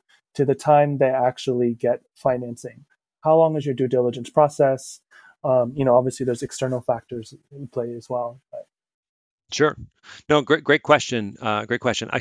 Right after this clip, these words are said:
Speaker 2: you know, of course, it, it, it varies. <laughs> It varies on a number of factors, obviously, right? It,
Speaker 1: Mm-hmm.
Speaker 2: it varies in, in terms of what stage the, the company, the, the transaction i-, is at,
Speaker 1: Mm-hmm.
Speaker 2: how organized and well prepared, uh, the, the sponsor or counterparty is,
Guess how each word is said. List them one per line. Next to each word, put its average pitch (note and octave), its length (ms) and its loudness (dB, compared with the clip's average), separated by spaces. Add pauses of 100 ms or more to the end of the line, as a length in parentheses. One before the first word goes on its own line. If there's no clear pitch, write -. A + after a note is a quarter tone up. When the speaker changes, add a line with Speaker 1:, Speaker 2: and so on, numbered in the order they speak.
(200)
Speaker 2:
you A2+ 140 -6
know, G#2 100 -2
of G2+ 100 -8
course, B2+ 300 -2 (140)
it, - 180 -8
it, - 140 -10
it A2+ 100 -8
varies. G2 400 -4
<laughs> - 40 -18
It C#3 220 2
varies C3 240 6
on C3 60 0
a B2 80 0
number C3 220 4
of A2 60 2
factors, A2 460 -2
obviously, G#2 440 -4
right? G#2+ 120 -4
It, G#2 60 -12
Speaker 1:
Mm-hmm. B2 200 -4
Speaker 2:
it B2 180 -8
varies A2+ 320 2
in, G#2+ 180 -6
in A2 120 -8
terms G#2+ 220 -6
of F#2+ 100 -8
what A2 160 -2
stage G#2 460 -2 (640)
the, A2+ 240 -2
the G#2 120 -4
company, A2 420 -4
the, G2+ 140 -2
the G#2 120 -6
transaction G#2 720 -4
i-, G2+ 160 -6
is F#2+ 160 -6
at, A2 240 -2
Speaker 1:
Mm-hmm. C#3+ 240 -4 (180)
Speaker 2:
how A2 220 -2
organized A2 580 -2
and G#2+ 80 -8
well G#2+ 160 -2
prepared, A2 720 -2
uh, G2 380 -6
the, G#2 160 -10
the - 80 -12
sponsor G#2 460 -6
or F#2+ 40 -6
counterparty G2 840 -8
is, - 220 -12